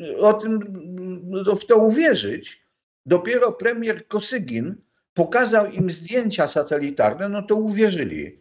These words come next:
I, y, y, Sowieci wtedy, którzy mieli dwustronne umowy wojskowe z Syrią i z Egiptem, zagrozili, że oni, jeśli walki będą nadal trwały i zagrożą,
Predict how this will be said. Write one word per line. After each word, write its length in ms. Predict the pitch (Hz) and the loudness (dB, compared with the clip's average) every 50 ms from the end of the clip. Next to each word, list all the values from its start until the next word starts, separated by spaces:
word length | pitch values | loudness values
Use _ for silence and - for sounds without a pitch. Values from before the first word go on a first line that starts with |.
| _ _ _ _ _ _ _ _ _ - | _ _ _ _ _ _ _ _ _ -4
I, 360 | 180 196 196 190 175 - - | -2 0 0 -2 -4 -6 -10
y, 440 | 143 151 165 151 127 160 170 165 170 | -10 -8 -8 -4 -2 -2 -2 -2 -4
y, 40 | 156 | -6
Sowieci 580 | - - 190 170 - 220 269 277 277 233 202 - | 0 2 2 2 2 0 -2 -4 -4 -6 -8 -8
wtedy, 440 | - - 220 226 220 233 233 226 226 - - _ _ _ _ _ _ _ _ | 0 2 2 2 2 0 -4 -4 -6 -10 -16 _ _ _ _ _ _ _ _
którzy 340 | _ - 202 190 165 185 180 | _ -4 -4 0 0 0 2
mieli 360 | 185 220 233 233 214 165 139 | 2 2 2 2 0 0 -2
dwustronne 840 | 120 127 156 185 175 - - - 180 196 226 226 214 214 196 175 156 | -2 0 0 2 2 0 -2 0 2 2 2 4 2 2 2 2 2
umowy 500 | 135 156 160 185 202 208 180 175 160 135 | 2 0 2 2 2 4 4 4 2 4
wojskowe 720 | 120 165 175 175 165 - - - 208 202 165 135 123 123 | 2 2 2 2 0 -4 -2 -2 0 2 4 2 2 2
z 120 | - - | 0 -4
Syrią 580 | - - - 226 220 196 160 135 131 123 123 - | -6 -2 0 0 0 0 2 2 2 0 0 0
i 120 | 143 175 | -2 -4
z 80 | 170 156 | 0 2
Egiptem, 760 | 165 160 156 - 156 - - - 151 - 170 196 143 - - _ _ _ _ _ _ _ _ _ | 0 0 0 -2 -6 -8 -8 -8 -6 -6 -6 -6 -8 -12 -14 _ _ _ _ _ _ _ _ _
zagrozili, 760 | 117 123 170 180 175 165 160 175 156 - 196 220 220 226 214 | 0 2 2 4 4 4 2 2 2 0 -2 -4 -4 -6 -4
że 200 | 175 175 170 - | -2 -2 -2 2
oni, 420 | 139 156 185 202 214 208 196 202 - _ _ _ _ _ | 2 2 2 2 0 -2 -4 -6 -10 _ _ _ _ _
jeśli 540 | - 151 170 165 - - 175 165 143 - - 127 127 123 127 | 0 2 2 2 0 -2 -8 -10 -12 -14 -18 -20 -20 -18 -2
walki 440 | 113 170 202 226 220 214 - 175 | 2 2 4 4 2 -2 -6 -6
będą 380 | 156 147 160 160 156 156 160 156 | -2 -2 -2 0 0 0 -2 -2
nadal 440 | 160 185 202 202 180 151 135 131 135 | 0 -2 -2 0 2 2 0 0 -4
trwały 560 | - - - - 226 226 202 139 127 127 127 | -12 -14 -6 -4 -2 -2 0 -2 -2 -4 -6
i 220 | 143 160 151 - - - - _ | -4 -4 -4 -4 -6 -10 -16 _
zagrożą, 1080 | - 101 - 165 151 160 165 196 220 214 185 147 - - 147 127 135 156 151 147 143 | -4 0 2 2 2 2 2 4 4 4 2 0 -6 -12 -10 -4 -2 -2 -2 -2 -2